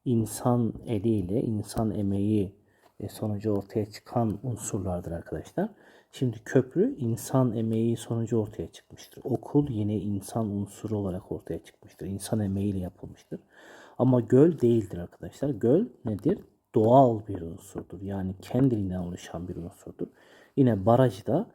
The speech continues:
insan emeği sonucu ortaya çıkmıştır. Beşeridir. Cevabımız C seçeneği. Sekiz, milli mücadeleyi başlatmak için Samsun'a gelen Atatürk buradan sonra üç şehirde daha toplantılar yapmıştır. Aşağıdakilerden hangisinde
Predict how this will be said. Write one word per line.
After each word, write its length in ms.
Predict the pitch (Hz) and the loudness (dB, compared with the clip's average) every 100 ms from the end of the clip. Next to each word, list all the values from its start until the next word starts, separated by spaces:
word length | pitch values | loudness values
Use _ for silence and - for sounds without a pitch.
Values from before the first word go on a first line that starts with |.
| _ _ - | _ _ -8
insan 380 | 107 104 123 113 | -6 -4 -4 -2
emeği 320 | 101 101 117 | -2 -2 -2
sonucu 340 | - 95 95 | -2 -4 -2
ortaya 280 | 90 - 98 | -6 -6 -10
çıkmıştır. 680 | - - - 87 - 156 214 - _ _ - | -10 -18 -20 -20 -2 -2 -2 -6 _ _ 0
Beşeridir. 760 | 107 - 110 95 78 139 175 _ _ | 0 2 -4 -4 -2 -2 -2 _ _
Cevabımız 520 | - 101 85 - 175 - | 2 2 0 -4 -4 4
C 200 | 139 110 | 4 4
seçeneği. 400 | - - - - _ _ _ _ _ _ _ _ - - - - _ | 0 -14 -18 -20 _ _ _ _ _ _ _ _ -18 -18 -18 -20 _
Sekiz, 480 | - 151 147 170 - | 2 2 4 0 4
milli 280 | 139 135 143 | 4 6 4
mücadeleyi 360 | 135 135 139 | 4 4 4
başlatmak 460 | 131 - - - 143 | 4 -2 -4 -4 -4
için 160 | 127 | -6
Samsun'a 500 | 110 - 131 127 117 | -6 -2 -2 0 -4
gelen 220 | 113 101 98 | -2 -2 -2
Atatürk 540 | 92 - - 180 - - - _ - | -6 -6 -2 -2 -2 -20 -20 _ 6
buradan 320 | 151 127 110 | 6 6 0
sonra 320 | 104 110 143 - | -4 -6 -6 -2
üç 220 | 196 196 | -4 -4
şehirde 640 | - - 139 - 131 151 151 | -8 0 0 2 2 2 2
daha 300 | 127 135 135 | 2 2 -2
toplantılar 580 | - - 98 95 90 92 | -8 -6 -6 -6 -8 -8
yapmıştır. 480 | - - - - - | -10 -16 -10 -8 -4
Aşağıdakilerden 500 | 123 - 131 127 127 | -2 -2 -2 -2 0
hangisinde 760 | 139 127 - - 101 98 190 | 0 0 -4 -6 -4 0 -2